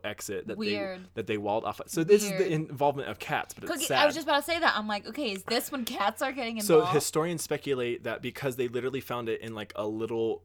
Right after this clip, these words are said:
Speaker 1: space that they had bricked, that the people who made this place bricked off, it, they just, like, put a cat in there and they brick it off to kill it in there, and that is supposed to
Speaker 2: No.
Speaker 1: protect them from evil spirits.
Speaker 2: Okay, so something
Speaker 1: Yeah.
Speaker 2: about cats started happening
Speaker 1: So,
Speaker 2: during this
Speaker 1: so that's
Speaker 2: time.
Speaker 1: already been happening, yeah.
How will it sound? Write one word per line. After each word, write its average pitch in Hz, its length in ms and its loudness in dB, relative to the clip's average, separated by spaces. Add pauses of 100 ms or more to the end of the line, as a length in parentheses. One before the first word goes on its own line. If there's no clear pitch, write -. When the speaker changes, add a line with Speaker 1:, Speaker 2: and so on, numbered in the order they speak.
(140)
Speaker 1:
space - 640 -2
that 98 140 -6
they 110 120 -2
had 101 260 -6
bricked, 113 480 -6
that 92 160 -8
the 104 80 -10
people - 440 -4
who 110 120 -10
made 110 220 -10
this 101 120 -8
place 98 240 -10
bricked - 360 -8
off, 107 320 -4
it, 113 200 -8
they 110 120 -10
just, 98 260 -10
like, 90 240 -12
put 120 140 -6
a 120 80 -4
cat - 340 -6
in 101 120 -10
there 90 180 -12
and 98 120 -12
they 95 60 -8
brick 107 220 -6
it 110 100 -8
off 101 200 -10
to 90 60 -16
kill 127 340 -6
it 107 180 -4
in 117 160 -8
there, 147 280 -8 (320)
and 117 120 -8
that 110 100 -6
is - 80 -8
supposed 117 240 -6
to 104 80 -8
Speaker 2:
No. 98 60 -8
Speaker 1:
protect 123 400 -8
them 107 100 -10
from 101 220 -14
evil 90 220 -12
spirits. - 580 -12 (200)
Speaker 2:
Okay, 359 340 -2 (160)
so 247 260 -2
something 262 420 -4
Speaker 1:
Yeah. 220 120 0
Speaker 2:
about 233 200 2
cats 240 460 -2
started 196 220 -4
happening 196 420 -4
Speaker 1:
So, - 100 0
Speaker 2:
during 120 140 2
this - 100 -6
Speaker 1:
so 131 60 0
that's 123 140 0
Speaker 2:
time. 127 100 0
Speaker 1:
already 123 160 0
been 104 140 -4
happening, 98 520 -8
yeah. 101 200 -8